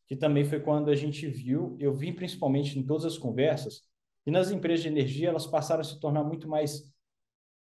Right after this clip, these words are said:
fundos de investimento do que próprias empresas, tá? Porque fundos passaram a comprar empresas de energia, né? E muito forte atuando. Até por isso que eu tenho a Black Sheep também.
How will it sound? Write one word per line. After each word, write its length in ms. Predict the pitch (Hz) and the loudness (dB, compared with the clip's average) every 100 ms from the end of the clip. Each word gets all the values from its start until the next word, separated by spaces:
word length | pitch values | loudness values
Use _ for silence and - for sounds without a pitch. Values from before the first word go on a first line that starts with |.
| _ _ | _ _
fundos 460 | - 208 240 214 | 0 4 6 4
de 80 | 175 | 2
investimento 560 | 156 151 - 147 180 170 | 2 0 2 0 0 -4
do 100 | 160 | -2
que 140 | 156 | -2
próprias 580 | 143 147 147 151 143 143 | 6 6 6 2 0 -2
empresas, 540 | 143 135 120 101 101 | -4 -2 -2 -2 -2
tá? 120 | - | -2
Porque 220 | - - 143 | -2 -2 -4
fundos 340 | 143 185 - | -2 -4 -2
passaram 580 | - 143 - - - 165 | 0 0 -2 -8 -2 0
a 60 | |
comprar 440 | 147 123 127 127 120 | 2 2 4 4 4
empresas 340 | 107 117 120 | 0 -4 -4
de 80 | 117 | -2
energia, 520 | 110 98 - 95 85 | -4 -6 -12 -14 -10
né? 340 | 107 135 143 - _ | -2 -2 -4 -10 _
E 80 | 127 | 0
muito 240 | 139 143 | 2 0
forte 440 | - - 147 147 143 | -4 4 4 6 2
atuando. 440 | 131 131 117 101 | 0 2 2 2
Até 260 | - - 151 | -2 0 0
por 260 | - 202 | 2 2
isso 300 | 170 175 208 | 2 -2 -4
que 60 | 202 | -4
eu 80 | 196 | -2
tenho 120 | 170 | -2
a 40 | |
Black 200 | 151 151 | 2 0
Sheep 340 | - - 156 - | 0 -8 -8 -2
também. 560 | 190 185 147 117 - | 2 6 6 4 -2